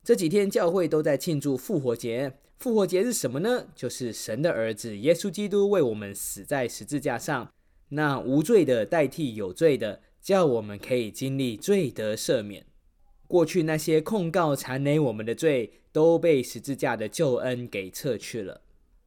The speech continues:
不只是这样，耶稣基督三天后死里复活，升到高天之上。有一天，他说他还要再来掌权这世界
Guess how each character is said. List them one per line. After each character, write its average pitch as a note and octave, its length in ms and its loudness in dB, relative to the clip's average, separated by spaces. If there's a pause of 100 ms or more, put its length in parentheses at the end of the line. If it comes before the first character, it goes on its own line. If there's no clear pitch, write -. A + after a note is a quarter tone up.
不 G3 100 4
只 C#3+ 160 -2
是 C#3 160 -6
这 B2+ 140 0
样， B2 320 -2 (240)
耶 E3+ 140 2
稣 G3 180 -2
基 G3 160 -4
督 G#3 180 -2
三 G3 240 -2
天 G3 200 -2
后 G3 200 0
死 A3+ 220 -4
里 A3 120 2
复 F#3+ 200 -2
活， D3 320 4
升 D#3+ 300 -2
到 C3+ 240 0
高 B2+ 260 -2
天 B2+ 220 -6
之 B2+ 120 -10
上。 A#2+ 320 -4 (320)
有 C3+ 180 4
一 F#3+ 60 6
天， A3 400 4
他 D#3 160 -4
说 C3 280 2
他 A#2+ 180 -6
还 G#2+ 380 -6
要 F3 240 4
再 C3 200 -2
来 G2 300 -6
掌 A2+ 440 -8
权 G#2 340 -10
这 D3 140 -2
世 B2 200 -8
界 A2 260 -8